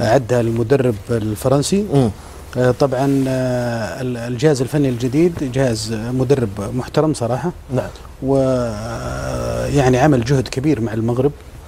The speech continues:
Speaker 1: وهو، آه، يمكن شاهد المنتخب السعودي في كثير، لكن كعمل ميداني مع المنتخب بتبان بداية، آه، مشواره الفني، حيبان من الم-، المباراة الودية، وأيضا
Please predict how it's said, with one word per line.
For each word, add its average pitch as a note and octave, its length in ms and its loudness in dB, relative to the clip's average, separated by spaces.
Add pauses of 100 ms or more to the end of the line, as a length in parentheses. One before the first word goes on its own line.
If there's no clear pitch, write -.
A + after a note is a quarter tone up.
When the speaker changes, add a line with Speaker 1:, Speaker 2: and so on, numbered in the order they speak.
(520)
Speaker 1:
وهو، D#3 420 6
آه، C#3+ 840 0 (100)
يمكن D#3 280 -2
شاهد A#2+ 360 2
المنتخب A#2 560 -4
السعودي A#2 320 -4
في A2+ 140 -8
كثير، C#3 280 -2
لكن D#3+ 260 2 (100)
كعمل C3+ 520 4 (140)
ميداني A#2+ 480 2
مع A2+ 120 -2
المنتخب B2 920 -2 (120)
بتبان G#3 460 4 (600)
بداية، G3 380 2 (460)
آه، D3 920 0
مشواره D#3+ 560 4
الفني، G3 560 2
حيبان F3+ 440 4
من F#3 240 2
الم-، E3+ 340 2
المباراة D3 500 2
الودية، D3+ 400 2
وأيضا G#3 520 4